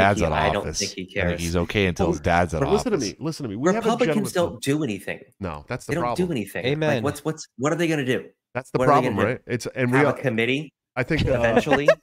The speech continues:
Speaker 3: <laughs> who's, who said it? Uh, I can't remember who said it, but he says, uh, "Conservatives are just, uh, progressives
Speaker 4: Uh,
Speaker 3: driving
Speaker 4: Michael
Speaker 3: speed limits."
Speaker 4: Malice.
Speaker 3: Michael Malice, yeah.
Speaker 4: Yeah.
Speaker 1: Driving the
Speaker 2: Yeah.
Speaker 1: speed limit.
Speaker 3: Yeah, just,
Speaker 1: Yeah.
Speaker 3: they're just progressives
Speaker 2: I like
Speaker 3: driving the
Speaker 2: Malice,
Speaker 3: speed.
Speaker 2: yeah.
Speaker 3: Yeah, and so,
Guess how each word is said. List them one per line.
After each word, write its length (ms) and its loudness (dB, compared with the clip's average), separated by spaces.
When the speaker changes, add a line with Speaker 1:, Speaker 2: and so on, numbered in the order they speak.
Speaker 3:
<laughs> 280 -20
who's, 160 -4
who 220 -4
said 260 -2
it? 160 -6
Uh, 120 -6
I 100 -4
can't 100 -10
remember 180 -6
who 60 -10
said 160 -6
it, 80 -8
but 100 -10
he 40 -10
says, 300 -10
uh, 220 -14
"Conservatives 520 -6
are 40 -10
just, 360 -16
uh, 420 -10
progressives 480 -12
Speaker 4:
Uh, 40 -10
Speaker 3:
driving 200 -8
Speaker 4:
Michael 260 -2
Speaker 3:
speed 60 -2
limits." 100 -2
Speaker 4:
Malice. 300 -8
Speaker 3:
Michael 140 -6
Malice, 340 -8
yeah. 180 -8
Speaker 4:
Yeah. 160 -6
Speaker 1:
Driving 240 2
the 100 -12
Speaker 2:
Yeah. 60 -4
Speaker 1:
speed 140 2
limit. 180 -2
Speaker 3:
Yeah, 140 0
just, 160 -6
Speaker 1:
Yeah. 80 -4
Speaker 3:
they're 160 0
just 240 -4
progressives 400 -4
Speaker 2:
I 20 -4
like 80 -2
Speaker 3:
driving 200 -2
the 60 0
Speaker 2:
Malice, 260 -4
Speaker 3:
speed. 120 -12
Speaker 2:
yeah. 140 -8
Speaker 3:
Yeah, 340 -10
and 120 -4
so, 340 2